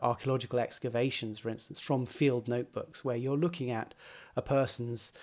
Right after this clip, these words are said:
um, thoughts, n-, in, not in the way that a diary is written. A diary is written, I think, probably, um, perhaps a bit, a bit nastily, but is designed to be read by somebody in the future. But, uh, field notebooks, um,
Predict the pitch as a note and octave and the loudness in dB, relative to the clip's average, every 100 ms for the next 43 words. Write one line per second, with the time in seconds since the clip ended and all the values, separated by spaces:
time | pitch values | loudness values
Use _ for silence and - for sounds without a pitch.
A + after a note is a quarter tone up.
0 | - - - - A#2+ A2+ A2+ A2 - - | -20 -20 -8 0 2 2 0 -2 -4 6
1 | E3 C#3 - - F#3+ G#3 G#3 F3 F3 F#3+ | 8 8 6 -2 -2 -2 0 2 2 2
2 | F3+ G#3 G#3 - - E3+ E3 D#3+ D3+ D3+ | 4 4 2 -2 4 8 10 10 10 6
3 | C#3 C3+ C3+ C#3 C3 A#2+ A2+ A#2 - A2+ | 4 2 4 6 6 4 0 0 -2 -4
4 | B2+ D3 D3+ C#3+ B2+ C3 C3 B2+ B2 B2+ | 0 4 4 2 2 0 0 0 -4 -6
5 | - C#3 D3 - - G#2 B2 - - B2+ | -2 0 2 0 -6 -6 -8 -10 -10 -6
6 | B2 A#2 A2+ B2 A#2 A#2 A2+ - - - | -2 0 -2 -2 -6 -6 -8 -10 -12 -10
7 | C3+ - - - D#3+ C3 A#2+ A#2+ A#2 C3 | -10 -10 -12 -12 -10 -8 -6 -4 -2 -2
8 | - - D3+ - - D3+ C3 B2+ A#2 A#2 | -2 -4 -6 -6 -2 0 2 2 -2 -4
9 | A2+ A2+ A2+ G#2 A2 G#2+ - A2+ A2 A2+ | -4 0 0 -2 -4 -4 -4 -6 -4 -4
10 | A2+ - A#2+ A#2+ B2+ B2 - B2+ F#2+ _ | -6 -8 -10 -8 -6 -6 -8 -12 -16 _
11 | - - - - - - C#3 C3+ F4 F4 | -20 -20 -20 -20 -20 4 8 8 6 -6
12 | D4+ E3 - A3 G#3 D3+ B2+ - A2 - | -8 -6 2 8 8 8 4 2 -2 -4
13 | - - B2+ A#2+ A#2 | -6 0 2 2 0